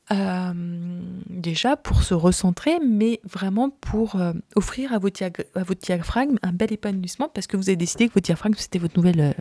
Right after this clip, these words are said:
votre nouvelle amie. <laughs> Et évidemment, tout ça, c'est en lien avec prendre soin de son corps. Donc, euh,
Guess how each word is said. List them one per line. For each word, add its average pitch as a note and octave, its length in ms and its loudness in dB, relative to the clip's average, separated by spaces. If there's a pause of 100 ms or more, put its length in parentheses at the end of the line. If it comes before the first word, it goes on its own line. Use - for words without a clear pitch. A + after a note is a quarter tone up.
(180)
votre - 180 0
nouvelle E3+ 140 8
amie. D3+ 240 4 (760)
<laughs> - 640 -8
Et E3+ 220 6
évidemment, F#3+ 420 2
tout A#3 180 -4
ça, B3+ 180 2
c'est F3+ 340 0
en F3 80 2
lien A3+ 320 2
avec F3+ 240 0
prendre F#3 320 2
soin G3+ 200 6
de F#3+ 80 4
son G3+ 160 6
corps. F3 360 6
Donc, E3+ 360 0
euh, D#3+ 160 -2